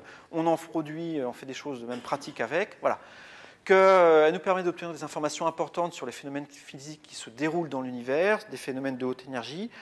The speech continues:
pourquoi pas sur le Big Bang, euh, lui-même, sur le, le déroulement des phénomènes, euh, pendant le, pendant l'histoire du, de l'univers. Euh, et elle pourrait aussi nous renseigner éventuellement sur de la, sur de la nouvelle physique, si on s'aperçoit par exemple que l'antimatière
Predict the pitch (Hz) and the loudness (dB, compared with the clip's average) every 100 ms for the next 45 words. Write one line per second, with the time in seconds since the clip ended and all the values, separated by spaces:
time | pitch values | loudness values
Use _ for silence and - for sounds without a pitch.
0 | - 165 - 160 165 160 156 135 135 139 | -14 -14 0 2 2 -2 -4 -6 -6 -4
1 | 147 147 131 123 127 143 143 - 120 117 | -4 -2 -6 -8 -8 -8 -10 -12 -10 -10
2 | 110 120 160 160 156 151 131 110 127 123 | -10 -8 -4 -4 -2 -6 -6 -10 -12 -10
3 | 127 120 - - - _ - 110 110 139 | -10 -12 -18 -20 -20 _ -18 -14 -10 -6
4 | 139 143 117 110 107 143 135 131 - 139 | -4 -2 -2 -4 -6 -8 -8 -10 -6 -6
5 | 113 113 110 123 127 120 110 113 175 196 | -6 -16 -10 -8 -8 -8 -4 -2 0 -2
6 | - - - _ _ _ 131 123 117 117 | -8 -20 -20 _ _ _ -2 0 0 0
7 | 117 147 147 131 135 143 147 143 165 139 | -2 -2 0 0 0 -4 -2 -4 -6 -6
8 | 131 - 147 160 139 131 139 135 143 - | -6 -8 -8 -8 -8 -6 -6 -4 -8 -10
9 | 127 120 117 113 113 - 127 127 127 127 | -8 -2 0 0 -6 -10 -10 -8 -6 -8
10 | 123 - 117 180 190 - 147 - 135 139 | -8 -12 -12 -12 -10 -14 -12 -10 -8 -6
11 | - 139 135 113 156 170 - 131 123 - | -6 -8 -10 -10 -12 -10 -6 -4 -6 -8
12 | 127 - 147 143 | -12 -8 -6 -6